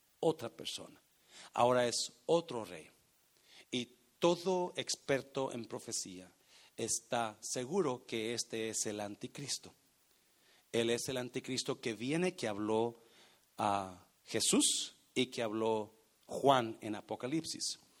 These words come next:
El rey, so, la, la, el propósito de la profecía en Daniel once es traerte todos los eventos que van a pasar con los reyes que van a atacar al pueblo de Dios. ¿Sí me está oyendo? Todos los que van a atacar al pueblo de Dios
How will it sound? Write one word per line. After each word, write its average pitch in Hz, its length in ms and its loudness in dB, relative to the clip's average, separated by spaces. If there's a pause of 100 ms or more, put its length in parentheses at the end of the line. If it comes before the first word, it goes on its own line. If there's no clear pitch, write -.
(460)
El 120 240 2
rey, 123 260 2
so, 123 340 4 (380)
la, 147 440 6 (840)
la, 139 500 6 (120)
el 135 160 4
propósito 190 680 10
de 165 100 8
la 147 200 8
profecía 147 580 4
en 139 340 0 (140)
Daniel 139 400 4
once 147 500 6 (280)
es 143 260 8
traerte 143 500 6
todos 262 400 4
los 226 140 4
eventos 185 360 4
que 160 100 2
van 160 100 6
a 165 80 0
pasar 160 380 4 (400)
con 143 200 4
los 123 160 2
reyes 214 540 6
que 175 100 2
van 180 160 8
a 185 60 4
atacar 170 400 4
al 151 120 2
pueblo 175 380 4
de 156 120 4
Dios. 202 360 -2 (280)
¿Sí - 140 4
me 170 40 6
está 170 140 0
oyendo? 196 340 -2 (680)
Todos 208 240 12
los 196 140 10
que 170 100 2
van 180 120 6
a 185 40 8
atacar 170 320 6
al 160 80 4
pueblo 165 200 4
de 160 40 4
Dios 180 180 2